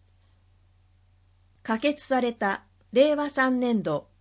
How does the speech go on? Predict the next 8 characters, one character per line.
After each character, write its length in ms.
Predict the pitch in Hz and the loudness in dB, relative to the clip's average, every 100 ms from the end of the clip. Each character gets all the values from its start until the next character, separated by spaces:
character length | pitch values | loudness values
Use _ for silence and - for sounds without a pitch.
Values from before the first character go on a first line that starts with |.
| _ | _
会 240 | 254 277 | 0 0
計 240 | 269 269 254 | 2 4 4
別 320 | 233 233 - | 2 -4 -6
当 180 | 240 226 | -2 0
初 180 | 226 208 | 0 -2
予 120 | 196 | -4
算。 360 | - 143 131 - _ _ _ _ _ _ _ _ _ _ - | -6 -10 -10 -18 _ _ _ _ _ _ _ _ _ _ -2
表。 340 | 220 208 196 | 0 0 -4